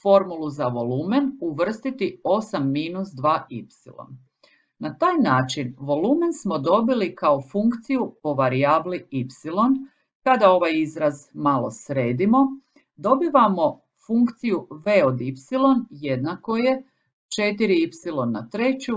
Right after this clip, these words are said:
minus trideset dva y na drugu plus šezdeset četiri y. Kako sada imamo funkciju koju želimo odrediti maksimum,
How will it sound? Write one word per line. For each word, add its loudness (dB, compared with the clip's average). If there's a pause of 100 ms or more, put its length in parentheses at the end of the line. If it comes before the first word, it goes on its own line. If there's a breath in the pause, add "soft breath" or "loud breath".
(120)
minus -2
trideset -6 (120)
dva -2
y -8 (360)
na -6
drugu -4 (300 loud breath)
plus 2 (160)
šezdeset -6
četiri -6 (200)
y. -12 (1200)
Kako 2
sada 4 (100)
imamo 6
funkciju -4
koju -2
želimo 0
odrediti -2
maksimum, -2